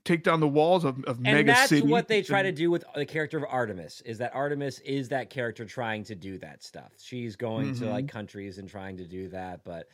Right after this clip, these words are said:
Speaker 2: it's just like, she seems to be in the Oasis quite a bit. <laughs>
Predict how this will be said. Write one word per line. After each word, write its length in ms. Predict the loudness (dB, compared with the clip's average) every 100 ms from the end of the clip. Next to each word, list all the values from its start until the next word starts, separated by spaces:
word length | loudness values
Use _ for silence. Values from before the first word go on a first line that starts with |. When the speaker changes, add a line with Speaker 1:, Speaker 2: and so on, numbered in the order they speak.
| _ _ _ _
Speaker 2:
it's 140 | -20 -14
just 240 | -12 -12
like, 300 | -10 -12 -14
she 260 | -16 -14 -14 -16
seems 360 | -14 -10 -10
to 60 | -8
be 120 | -6
in 80 | -4
the 80 | 0
Oasis 420 | 2 0 -2 -4
quite 160 | -2 0
a 60 |
bit. 260 | 0 -4 -6 _
<laughs> 80 | -20